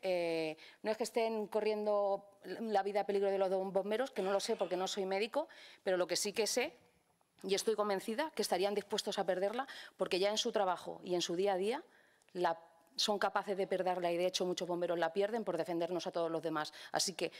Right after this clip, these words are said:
si hay que defenderles, aunque sea cinco minutos en el, en el pleno del debate del Estado de la Ciudad, este grupo municipal lo está haciendo,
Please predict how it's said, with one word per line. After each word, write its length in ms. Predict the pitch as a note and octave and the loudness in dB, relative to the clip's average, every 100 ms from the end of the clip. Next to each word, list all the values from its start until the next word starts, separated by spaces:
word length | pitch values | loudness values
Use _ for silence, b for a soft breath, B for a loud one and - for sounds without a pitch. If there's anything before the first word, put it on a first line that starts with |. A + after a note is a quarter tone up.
| B | B
si 180 | - G#3 | -2 0
hay 80 | G3+ | 2
que 100 | A3 | 2
defenderles, 600 | G#3+ G3+ F#3+ G#3 G3+ F3+ | 2 2 2 4 2 2
aunque 160 | F#3 F#3 | 0 2
sea 140 | G3+ | 0
cinco 260 | G3+ F#3 F#3 | 0 -2 0
minutos 360 | F3+ F3 F3 | 0 -2 -2
en 80 | F#3 | -2
el, 160 | E3+ D#3 - _ | -4 -4 -16 _
en 120 | F#3 | 0
el 120 | F3 | 0
pleno 260 | E3 F#3 F3+ | 2 0 0
del 120 | E3 | 0
debate 260 | E3 E3+ E3+ | 0 -2 -2
del 100 | E3 | -4
Estado 240 | D#3+ D#3+ | 0 0
de 60 | D#3+ | -2
la 60 | |
Ciudad, 260 | E3 E3+ B3+ B B B | -2 -2 -4 B B B
este 160 | F3+ F#3 | 0 2
grupo 220 | F3+ F3 | 2 2
municipal 520 | F3 E3+ F3 A3 D4 B B B | 0 0 0 0 0 B B B
lo 100 | F3+ | 0
está 180 | - F3 | 2 0
haciendo, 480 | - G#3+ A#3 D4 | 0 0 2 0